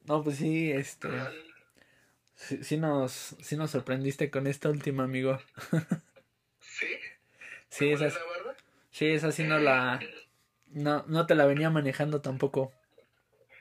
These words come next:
Speaker 2: No te, bueno, las veces que hemos comido juntos, ¿no has visto que siempre me hago un taco de las cosas?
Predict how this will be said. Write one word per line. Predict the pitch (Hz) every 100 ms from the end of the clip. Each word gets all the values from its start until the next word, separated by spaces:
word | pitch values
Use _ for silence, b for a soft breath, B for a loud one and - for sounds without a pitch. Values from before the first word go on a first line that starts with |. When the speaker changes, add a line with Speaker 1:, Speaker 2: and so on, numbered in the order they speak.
| B _ -
Speaker 2:
No | 160 190 233
te, | 233 240 214
bueno, | 226 233 214 165 139 143 143
las | 151 151
veces | 190 233 -
que | 214
hemos | 214 233
comido | 180 175 175
juntos, | - 202 - 190
¿no | 175
has | 175
visto | 170 -
que | - 147
siempre | 147 151 180
me | 160
hago | 156
un | 160
taco | 175 170 160
de | 123
las | 104
cosas? | - -